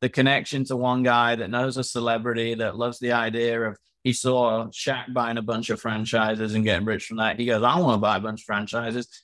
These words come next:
Now he's bought a hundred franchises from you. And now he's the face, another face of the brand for your franchises, which help you sell five hundred more franchises.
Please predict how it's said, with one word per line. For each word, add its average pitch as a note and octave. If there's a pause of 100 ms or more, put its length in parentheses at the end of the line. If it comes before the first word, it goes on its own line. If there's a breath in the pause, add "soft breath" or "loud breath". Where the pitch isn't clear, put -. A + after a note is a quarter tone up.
Now D3
he's D#3
bought C#3+
a B2+
hundred B2+
franchises B2
from A2+
you. A2
And A2+
now B2+
he's A2+
the G#2+
face, A2
another C#3
face B2
of A#2+
the A2+
brand A#2 (300)
for B2+
your D#3
franchises, B2
which C3+
help B2+
you C3
sell B2
five C3
hundred C3
more D3+
franchises. G#2+